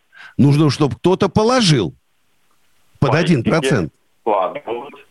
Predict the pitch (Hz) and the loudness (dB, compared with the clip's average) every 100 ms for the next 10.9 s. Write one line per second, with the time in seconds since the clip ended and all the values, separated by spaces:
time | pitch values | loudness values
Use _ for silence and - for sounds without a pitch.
0 | _ _ 104 110 117 101 87 92 104 123 | _ _ -4 -2 -2 -2 -4 -2 0 2
1 | 120 170 220 175 143 185 208 185 147 123 | 2 0 0 -2 0 -2 -2 -2 -2 -2
2 | 143 151 160 - 151 - 110 - 104 80 | -2 -2 -2 -2 -2 -2 -4 -4 -6 -6
3 | - _ _ _ _ _ _ _ _ _ | -10 _ _ _ _ _ _ _ _ _
4 | _ _ _ _ _ _ _ _ _ - | _ _ _ _ _ _ _ _ _ -20
5 | - - - - 104 107 - 104 - 107 | -20 -20 -20 -6 -4 -4 -8 -14 -12 -12
6 | 101 104 107 110 - 104 104 113 110 113 | -8 -8 -6 -6 -2 -2 -2 -6 -8 -4
7 | 120 90 80 - _ 107 95 98 110 110 | -2 -2 -6 -16 _ -8 -6 -6 -6 -6
8 | - 139 - 110 - 101 95 117 - 120 | -4 -6 -8 -14 -12 -10 -10 -12 -8 -6
9 | 123 - 120 95 - _ - - - 120 | -6 -4 -4 -4 -8 _ -20 -20 -6 -2
10 | 101 - - - 95 117 117 - 107 | -2 -4 -8 -8 -6 -6 -6 -4 -6